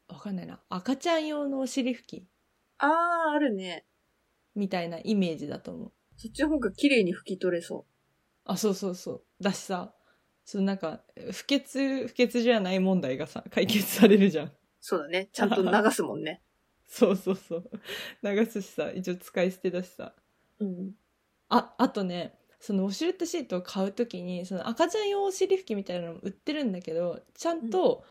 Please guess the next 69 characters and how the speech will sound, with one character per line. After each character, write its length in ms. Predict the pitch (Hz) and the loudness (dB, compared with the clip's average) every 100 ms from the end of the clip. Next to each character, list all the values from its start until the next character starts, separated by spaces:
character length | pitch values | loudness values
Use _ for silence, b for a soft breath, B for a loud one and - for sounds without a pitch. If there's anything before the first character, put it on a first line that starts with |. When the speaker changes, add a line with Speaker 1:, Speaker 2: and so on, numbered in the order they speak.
| _ | _
Speaker 1:
ト 120 | 320 | 0
イ 80 | 311 | 2
レ 80 | 220 | 2
に 140 | 185 | 0
流 220 | 170 202 | -2 -4
せ 120 | 233 262 | -2 0
ま 140 | 277 | -2
す 120 | 269 _ | -6 _
っ 20 | |
て 80 | - | -10
や 80 | - | -10
つ。 140 | - | -18
Speaker 2:
う 40 | |
ん。 40 | - _ _ _ _ | -20 _ _ _ _
へ 600 | - 254 226 214 214 202 202 | -2 8 10 10 8 2 0
ー、 20 | |
そ 180 | - 220 | -4 -2
ん 40 | |
な 100 | 214 | -2
の 120 | 208 | -4
が 120 | 160 | -6
あ 40 | 156 | -8
る 120 | 147 | -8
ん 40 | |
だ。 140 | 131 - _ _ _ _ _ | -16 -20 _ _ _ _ _
Speaker 1:
そ 160 | - 220 | -2 -2
う 60 | |
そ 180 | 190 190 | -2 -6
う 40 | 170 | -6
そ 300 | - - - _ _ _ _ - | -10 -12 -12 _ _ _ _ -12
う。 40 | |
そ 140 | 190 202 | -2 0
の 80 | 190 | 0
ト 240 | - 330 | 0 4
イ 60 | 311 | 4
レ 100 | 254 | 4
に 140 | 196 | 2
流 240 | 175 190 | 0 -2
せ 160 | 220 311 | 2 4
る 100 | 233 | 4
よ 140 | 196 | 2
っ 20 | 214 | 0
て 180 | - - | -6 0
書 120 | 196 | 0
い 80 | 185 | 0
て 100 | 175 | -2
あ 60 | |
る 140 | 170 165 | -2 -4
の 100 | 165 | -6
を 40 | |
見 160 | 170 160 | -6 -6
る 100 | 165 | -8
と 100 | 180 | -8
さ、 240 | 185 - b b b b _ | -10 -12 b b b b _
Speaker 2:
う 40 | 233 | -10
ん。 100 | 190 | 0
Speaker 1:
な 160 | 208 254 | 4 4
ん 60 | |
と 100 | 311 | 4
な 140 | 320 339 | 0 2
く 100 | 214 | 0
私 420 | 196 190 - 233 | 0 -2 4 2
い 40 | |
い 40 | 233 | 4
こ 120 | 202 | -2
と 100 | 175 | -2
し 100 | - | -2
て 140 | 175 | -2
る 180 | 165 | -2